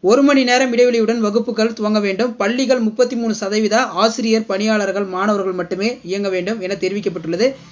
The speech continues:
இத்திட்டத்தின் வழிமுறைகள் குறித்து கொரோனா தொடர்பாக நியமிக்கப்பட்ட புதிய அமைச்சர் குழுவுடன் இணைந்து செயல்படும் செயலாளர் குழுவால்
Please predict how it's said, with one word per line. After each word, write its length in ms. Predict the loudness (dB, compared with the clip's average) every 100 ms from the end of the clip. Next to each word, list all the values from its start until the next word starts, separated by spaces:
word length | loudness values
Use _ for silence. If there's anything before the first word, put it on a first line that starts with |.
| -14 -2
இத்திட்டத்தின் 480 | 0 2 4 4 4
வழிமுறைகள் 520 | 4 4 4 2 2
குறித்து 280 | 0 0 0
கொரோனா 360 | 2 2 2
தொடர்பாக 460 | 0 0 0 0 0
நியமிக்கப்பட்ட 680 | 0 0 0 -2 -2 -2
புதிய 380 | -2 -2 2 2
அமைச்சர் 440 | 2 -2 -2 -2 -2
குழுவுடன் 260 | -4 -2
இணைந்து 380 | -4 -4 -2 -2
செயல்படும் 520 | 0 -2 -2 -4 -8
செயலாளர் 500 | -6 -2 0 0 -2
குழுவால் 400 | -4 -2 0 -2